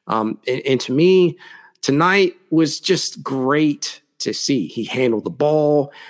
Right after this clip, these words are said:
He brought the ball up the court. He attacked closeouts. Uh, he attacked in transition, which is something that I know a lot of us have been clamoring for, um, especially if the Cavs do truly, um, expect or intend, rather, to speed up the pace because they,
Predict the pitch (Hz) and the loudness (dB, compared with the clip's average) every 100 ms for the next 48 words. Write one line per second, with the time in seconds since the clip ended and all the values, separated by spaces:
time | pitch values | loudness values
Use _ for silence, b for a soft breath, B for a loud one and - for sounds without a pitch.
0 | B _ 113 123 107 92 127 113 - - | B _ -2 0 0 0 0 0 -2 -10
1 | - 147 151 147 131 117 - 92 - - | -6 0 2 2 0 -4 -6 -10 -14 -4
2 | 147 151 151 147 143 147 143 - - B | -2 0 0 0 0 0 -2 -4 -12 B
3 | B - 101 117 113 127 117 113 98 98 | B -10 -4 -2 -2 -4 -4 -6 -8 -8
4 | 90 127 151 - 143 131 - 110 - 123 | -4 -2 -2 -2 -2 -2 -2 -4 -4 -4
5 | 123 127 120 117 104 107 113 104 107 123 | -2 -4 -2 -4 -2 -2 -2 -2 -2 -2
6 | 117 - 113 98 92 - 127 151 147 143 | -2 -4 -4 -6 -10 -4 -2 0 0 0
7 | 131 - 143 139 135 135 - _ 117 113 | -2 0 2 4 2 0 -6 _ -6 -4
8 | 107 113 - 147 - 135 120 - b 127 | -4 -4 -2 -2 0 0 0 -4 b -6
9 | - - 151 113 95 131 135 - - 131 | -4 -2 -2 -2 -2 0 0 -2 -4 0
10 | 135 131 127 113 B B B B - 127 | 2 2 2 0 B B B B -4 -2
11 | 120 113 110 104 113 - _ 127 - - | 0 0 0 -2 -4 -12 _ -4 -2 -4
12 | - 160 160 156 - 123 117 - 151 139 | -2 0 0 -2 -4 -2 -2 -2 0 0
13 | 123 127 120 123 113 - 110 - - 139 | 0 0 0 0 -2 -4 -4 -4 -2 0
14 | 139 131 - - 131 143 135 - 104 110 | 0 -2 -8 -4 0 0 -2 -10 -10 -6
15 | 117 110 107 | -2 -2 -2